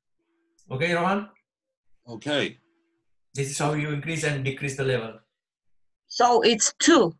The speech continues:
Speaker 3: It must be two.
Speaker 1: Yeah, no, no, it's okay. Now, now, okay, bit, bit, bit further. Now, now, now play.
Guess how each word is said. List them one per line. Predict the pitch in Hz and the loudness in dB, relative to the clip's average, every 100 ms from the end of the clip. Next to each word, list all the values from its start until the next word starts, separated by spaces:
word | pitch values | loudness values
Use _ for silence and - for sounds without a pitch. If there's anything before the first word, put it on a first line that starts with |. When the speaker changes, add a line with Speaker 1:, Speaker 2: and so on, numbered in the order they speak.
| - | -8
Speaker 3:
It | 202 | -2
must | 226 233 208 | 2 4 4
be | 226 220 | 2 0
two. | - 330 | 2 4
Speaker 1:
Yeah, | 240 - - | 4 2 0
no, | 180 202 | 2 2
no, | 160 180 196 | 2 -2 -2
it's | 202 | -2
okay. | 220 202 - | 0 0 0
Now, | 175 165 | 2 2
now, | 156 156 139 | 0 -6 -10
okay, | 139 165 143 147 | -12 -12 -12 -8
bit, | 180 - _ _ - | -10 -10 _ _ -12
bit, | 156 - - 151 | -8 -8 -12 -10
bit | 156 - | -10 -6
further. | 170 143 - | -4 -4 -4
Now, | 147 | -4
now, | - 156 170 | -4 -4 -4
now | 156 170 175 | -4 -4 -4
play. | 180 208 | -6 -8